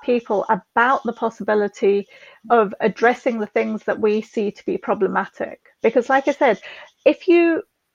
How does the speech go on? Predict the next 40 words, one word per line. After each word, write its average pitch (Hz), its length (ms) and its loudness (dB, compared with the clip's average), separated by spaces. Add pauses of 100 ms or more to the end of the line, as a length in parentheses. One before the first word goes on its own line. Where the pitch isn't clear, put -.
(120)
are 262 180 6
advantaged 240 800 0
by 214 160 0
a 214 60 -2
system 220 400 -6
of 202 120 -8
inequality, 214 560 -4
you 214 140 -4
won't 254 260 -2
necessarily 226 640 -2
see 226 260 -4
the 220 160 -4
inequality 196 640 -4
that - 200 -6
gives 208 220 -4
you 214 100 -4
that 185 200 -2
advantage, 202 580 -2
because 202 360 -6
for 226 100 -6
you, 240 200 -4
that's - 260 -6
just 220 220 -4
normal, 214 520 -4 (180)
because 233 260 -2
it 226 120 -4
isn't 247 300 -2
a 220 40 -12
cause 208 360 -2
for 202 120 -10
concern. 196 600 -4 (400)
Whereas 247 520 4
for 226 140 -2
those 262 320 2
who 226 100 -2
are 196 80 -4 (100)
disadvantaged 202 800 -4
by 185 140 -4
that - 180 -8
system, - 560 -12